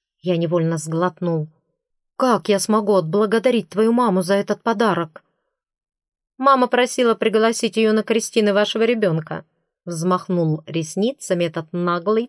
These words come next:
тип, глядя на меня прозрачно-голубыми глазами. «Какого ребенка?» завопил я. «Лена не моя девушка».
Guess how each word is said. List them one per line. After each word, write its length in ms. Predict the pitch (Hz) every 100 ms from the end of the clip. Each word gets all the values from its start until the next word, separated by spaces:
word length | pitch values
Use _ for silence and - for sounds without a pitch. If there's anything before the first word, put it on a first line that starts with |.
| _
тип, 360 | - 196 _ - _
глядя 480 | 165 185 185 165 175
на 100 | 170
меня 260 | 180 233
прозрачно-голубыми 1300 | 285 185 175 156 180 190 - 233 220 220 190 185 185
глазами. 680 | 190 214 233 185 151 151 - _ _ _ _ _ _ _ _
«Какого 480 | 160 175 - 226 175
ребенка?» 760 | 175 165 202 165 160 160 156 _ _ _
завопил 580 | 151 165 160 160 165 160
я. 340 | 160 160 147 _ _ _ -
«Лена 380 | 180 175 196 202
не 120 | 214
моя 340 | 220 240 254
девушка». 600 | 156 202 156 - - 147